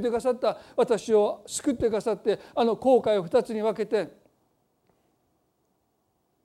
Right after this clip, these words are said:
罪の奴隷だった私たちを神が救ってくださったのは、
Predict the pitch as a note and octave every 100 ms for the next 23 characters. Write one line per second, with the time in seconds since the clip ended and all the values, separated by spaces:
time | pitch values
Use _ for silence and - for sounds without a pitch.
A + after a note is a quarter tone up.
0 | _ _ _ _ _ _ _ _ _ -
1 | A#3 A3 F#3+ G#3+ G#3+ A3 G#3+ G3+ F#3 G#3
2 | A3+ - G#3+ G3 B3+ - _ - A3 F#3+
3 | F3 - A3+ E3+ F#3+ F#3+ A3 G#3 F#3 F3+
4 | E3+